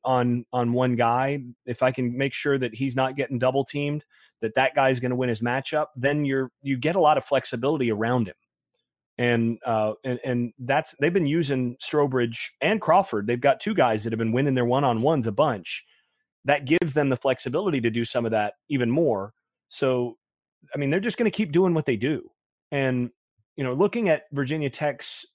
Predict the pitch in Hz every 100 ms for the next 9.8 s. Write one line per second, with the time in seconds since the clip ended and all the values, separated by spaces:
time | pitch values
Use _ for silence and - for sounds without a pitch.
0 | - 131 175 175 101 104 113 - - _
1 | _ _ _ _ _ 180 202 208 180 147
2 | 226 202 131 123 127 214 185 107 110 151
3 | 190 143 113 - 139 135 135 120 120 185
4 | 214 - _ _ _ 170 233 247 170 156
5 | 151 151 139 135 _ _ _ _ _ -
6 | 170 156 143 120 135 123 131 156 120 110
7 | 175 123 98 120 156 123 113 123 104 101
8 | 101 101 92 104 - - _ _ _ _
9 | _ _ _ _ - 160 139 131